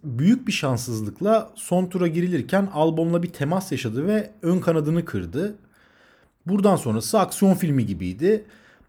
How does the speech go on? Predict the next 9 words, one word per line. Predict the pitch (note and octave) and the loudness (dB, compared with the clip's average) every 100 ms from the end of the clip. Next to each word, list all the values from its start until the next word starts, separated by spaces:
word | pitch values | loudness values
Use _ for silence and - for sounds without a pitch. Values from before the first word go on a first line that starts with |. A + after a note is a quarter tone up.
| _ | _
Perez'in | C3+ D3 E3+ F3+ | 2 4 4 2
yavaşlamasıyla | F3+ F3 F3 - F3 F3 - F#3+ F#3 | 2 2 2 0 -2 -2 -2 0 4
arkasındaki | E3+ E3+ E3 F3 F3 E3+ | 4 2 -4 -2 -2 -2
grup | E3 F3 F#3 - | 0 0 0 0
bir | E3 | 2
anda | E3 E3 F3 E3+ - | 2 2 2 0 -8
kan | - E3+ D#3 | 0 2 2
kokusu | C3 - - | -4 -6 -4
aldı. | F#2 F2 G2 E3 F#3+ | -2 -2 -2 0 -2